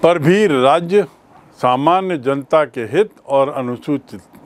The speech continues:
जाति और जनजाति के लिए कुछ प्रतिबंध लगाया है। एक ओर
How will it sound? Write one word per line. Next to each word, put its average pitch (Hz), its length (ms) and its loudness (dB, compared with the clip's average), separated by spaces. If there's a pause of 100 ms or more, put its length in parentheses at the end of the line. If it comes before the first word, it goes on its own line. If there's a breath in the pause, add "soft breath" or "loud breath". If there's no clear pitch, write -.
जाति 151 440 0
और 127 140 0
जनजाति 120 580 -4
के 117 120 -6
लिए 117 180 -4
कुछ 180 240 -2
प्रतिबंध 117 560 -4
लगाया 90 400 -8
है। - 100 -16 (2000 loud breath)
एक 135 220 4
ओर 160 240 2